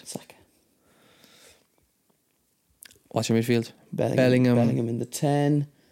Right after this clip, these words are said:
Speaker 1: Rice, and that position's up for grabs then. I would personally put Ward-Prowse in there,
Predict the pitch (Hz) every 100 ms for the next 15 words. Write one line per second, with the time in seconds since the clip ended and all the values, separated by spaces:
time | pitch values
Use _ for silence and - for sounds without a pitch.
0 | _ _ _ _ _ _ _ 117 123 120
1 | - - - - _ _ _ 107 110 107
2 | 107 104 98 - - 107 - 107 101 98
3 | 101 101 - 98 95 92 - 90 - _
4 | _ _ - 107 107 98 - 98 - -
5 | - 82 87 95 87 85 85 82